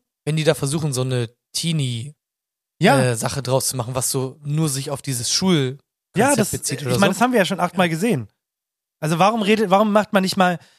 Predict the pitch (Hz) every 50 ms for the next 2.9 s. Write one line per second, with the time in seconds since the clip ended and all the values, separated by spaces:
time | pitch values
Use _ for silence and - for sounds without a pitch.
0 | _ _ - 170 196 175 185 165 165 - - - 220 226 202 147 143 - 135 123
1 | 123 120 117 113 110 - 120 123 127 120 - 127 120 127 120 117 113 107 113 110
2 | 101 117 131 131 135 147 143 - - 175 185 180 - 180 180 208 165 -